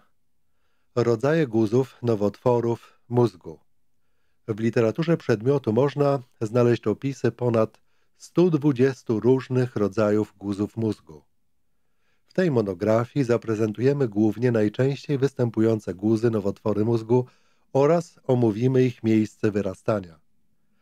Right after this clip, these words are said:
Porównaj tabela sześć jeden. Glejak wielopostaciowy.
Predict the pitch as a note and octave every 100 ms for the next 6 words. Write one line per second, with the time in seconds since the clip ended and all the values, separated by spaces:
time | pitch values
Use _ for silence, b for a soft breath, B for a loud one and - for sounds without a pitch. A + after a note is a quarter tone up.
0 | _ _ _ A#2 C#3+ D#3 D#3+ D#3 A2+ G#2
1 | G#2 G#2+ G#2+ - G2+ - - A#2 G#2+ F2+
2 | E2 _ _ _ _ _ _ _ _ _
3 | _ _ _ _ A#2 A2 A#2+ A#2 B2 C#3+
4 | - A2+ A#2+ A#2 B2 - B2 - A#2 E2+
5 | E2+